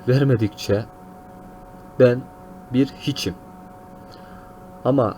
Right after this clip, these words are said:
sizler destek verdikçe ben büyürüm. Büyüdükçe de herkesin yaptığı gibi kampanyalar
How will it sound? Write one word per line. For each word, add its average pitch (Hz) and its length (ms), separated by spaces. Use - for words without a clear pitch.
sizler 113 480
destek 104 400
verdikçe 123 600
ben 123 220
büyürüm. 113 320
Büyüdükçe 131 500
de 117 180
herkesin 110 560
yaptığı 110 380
gibi 110 300
kampanyalar 104 920